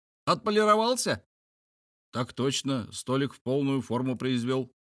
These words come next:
"Ты мне столиком не козыряй. Барыня-то до коих пор тебя вылепила? Антигноем заделался. Смотри, в Питер на выставку идола твоего пошлет.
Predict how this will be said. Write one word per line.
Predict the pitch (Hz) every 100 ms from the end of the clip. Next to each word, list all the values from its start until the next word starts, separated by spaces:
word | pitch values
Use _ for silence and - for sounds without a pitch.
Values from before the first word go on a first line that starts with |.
| _ _ _ _ -
"Ты | 180
мне | 190 190 185
столиком | - 180 202 170 143 139 139
не | 135
козыряй. | - 123 160 156 131 90 - - - _ -
Барыня-то | 139 214 233 160 139 - 123 110 -
до | 127 156
коих | - 262 240 190
пор | - 233
тебя | 220 185 196 175
вылепила? | 170 247 165 127 113 90 - _ _ _ _ _ -
Антигноем | 175 180 180 147 143 170 156
заделался. | 139 127 120 117 107 110 107 _ _ _ _ _
Смотри, | - 165 185 214 233 226 131
в | -
Питер | 214 220 202 135
на | 170 185
выставку | 185 214 - - - 202
идола | 196 180 170
твоего | 151 160 160 156
пошлет. | 147 143 156 143 113